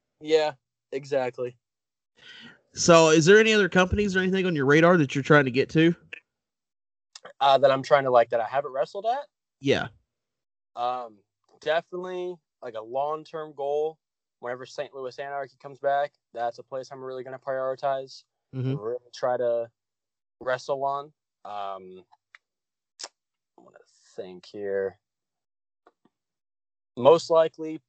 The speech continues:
Speaker 1: places like, r-, really, I, I just really wanna wrestle everywhere. Saint Louis Anarchy is the first place that came to mind, but I,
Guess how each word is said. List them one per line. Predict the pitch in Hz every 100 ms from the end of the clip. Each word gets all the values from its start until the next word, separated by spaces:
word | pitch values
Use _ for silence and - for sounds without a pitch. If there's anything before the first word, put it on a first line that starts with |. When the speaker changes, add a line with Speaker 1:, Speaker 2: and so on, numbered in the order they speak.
| _ -
Speaker 1:
places | 143 135 143 131 113
like, | 123 117 113 - _ _ _ _ -
r-, | 139 131
really, | 170 202 185 - _ 127
I, | 120 -
I | 175
just | 208 156 -
really | 120 120 151
wanna | 139 127
wrestle | 117 117 - 104
everywhere. | 107 98 90 90 _
Saint | - 151
Louis | 165 156 147
Anarchy | 143 143 143
is | -
the |
first | - 135 127
place | 131 127
that | 113
came | - 123
to | 113
mind, | 107 117 127 127 135 _ -
but | 110 101 -
I, | 110 113